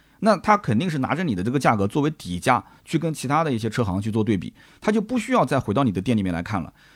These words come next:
所以一口价的前提是客户对你十分的信任，同时你的车况也十分的好，而且最关键，最关键就是你有大量的客户可以，这个基盘客户销售线索能够来进行沉淀。那么那一部分说我就想贪小便宜，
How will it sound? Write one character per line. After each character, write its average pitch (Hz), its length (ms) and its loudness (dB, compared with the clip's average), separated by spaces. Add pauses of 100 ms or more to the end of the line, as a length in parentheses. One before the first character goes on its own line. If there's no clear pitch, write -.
所 254 160 -2
以 208 140 -2 (200)
一 285 120 -4
口 127 180 -2
价 147 160 6
的 123 60 4
前 120 180 2
提 123 140 4
是 123 320 -2
客 - 160 0
户 226 100 0
对 208 140 -2
你 120 140 -2
十 - 260 -4
分 220 140 2
的 185 80 2
信 117 180 -2
任， 82 140 -4 (180)
同 175 160 0
时 156 80 -2
你 170 80 -2
的 107 100 0
车 165 200 -2
况 156 180 0
也 90 80 -2
十 117 220 -6
分 175 120 0
的 147 80 2
好， 80 200 -6 (220)
而 151 140 4
且 127 220 -4
最 - 160 -6
关 143 180 0
键， 120 140 2
最 123 100 -2
关 110 140 0
键 104 80 2
就 98 80 -2
是 85 180 -8
你 104 100 0
有 98 160 0 (140)
大 113 420 -4
量 113 200 -6
的 95 80 -6
客 98 220 -6
户 95 160 -8
可 104 160 -4
以， 98 180 -2 (320)
这 120 100 -4
个 107 60 0
基 - 180 0
盘 120 160 2
客 117 140 2
户 107 160 -2
销 131 240 -2
售 127 140 2
线 117 180 2
索 - 180 -6 (260)
能 110 120 6
够 131 140 6
来 110 100 2
进 113 140 0
行 113 100 2
沉 95 180 -2
淀。 107 220 0 (360)
那 220 60 2
么 247 80 4
那 262 100 2
一 247 60 2
部 208 140 0
分 190 160 0
说 208 240 2
我 147 100 4
就 240 160 0
想 131 140 2
贪 165 120 2
小 104 140 2
便 98 180 0
宜， 131 160 0